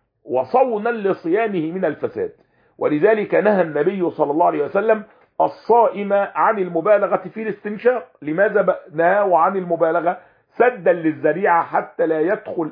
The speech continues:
الماء إلى جوفه. فقال: "ولذلك نهى النبي عليه الصلاة والسلام عن المبالغة في الاستنشاق خوفاً من تسرب الماء إلى جوفه فيفسد صومه".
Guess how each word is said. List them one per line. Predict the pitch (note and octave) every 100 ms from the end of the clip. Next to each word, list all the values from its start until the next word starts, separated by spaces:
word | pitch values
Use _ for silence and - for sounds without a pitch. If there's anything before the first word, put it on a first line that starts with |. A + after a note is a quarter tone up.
| -
الماء | C#3 C#3 F#3+ B3+ - _ _ _ - _ _ -
إلى | A3 A#3+ E3
جوفه. | C#3 A#2 G#2 F2+ - _ _ _ _ _ _ _ -
فقال: | A2+ - A3 G#3
"ولذلك | F#3+ E3+ D#3+ D3+ G3 F#3+ -
نهى | E3 F#3+ F3
النبي | D3+ C#3 F#3 E3+
عليه | C#3+ E3+ F#3 D3
الصلاة | - - D3+ F#3 -
والسلام | B2+ - B2+ A#2 F#2+ - _ _ _ _ _ _ _ _ _ _ -
عن | C3 G#3+
المبالغة | G#3 E3 D#3+ G3+ F3 E3+
في | E3 C#3+ F3+ F#3+
الاستنشاق | D#3+ - C3+ B2 F3 G3 -
خوفاً | - F#3 F#3+ D#3+ F3+
من | E3 D3 C#3
تسرب | - - B2 C#3 F#3
الماء | E3+ C#3 F#3
إلى | E3 D3 D#3 B2+
جوفه | D3 A3+ - G#3+ G3 _ _ _ -
فيفسد | E3 E3+ - D3+ A3 - - F#3+ E3
صومه". | - E3+ D3 F#2+